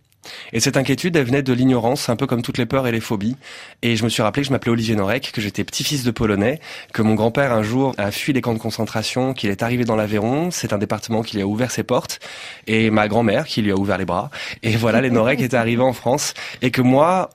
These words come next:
Olivier Norek, petit-fils de migrants, j'étais quand même très, très mal placé pour avoir peur du mouvement migratoire.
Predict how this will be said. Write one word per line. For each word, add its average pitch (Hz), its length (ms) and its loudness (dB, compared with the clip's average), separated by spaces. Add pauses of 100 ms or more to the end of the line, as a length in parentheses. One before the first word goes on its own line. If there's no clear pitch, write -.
Olivier 143 300 4
Norek, 143 400 2
petit-fils 135 420 -4
de 127 100 2
migrants, 131 420 4 (300)
j'étais 120 240 -2
quand 123 100 0
même 120 480 0
très, 147 240 0
très 135 300 -2
mal 123 180 2
placé 120 320 -2
pour 131 220 0
avoir 120 220 0
peur 139 200 0
du 123 80 0
mouvement 120 280 0
migratoire. 120 580 -2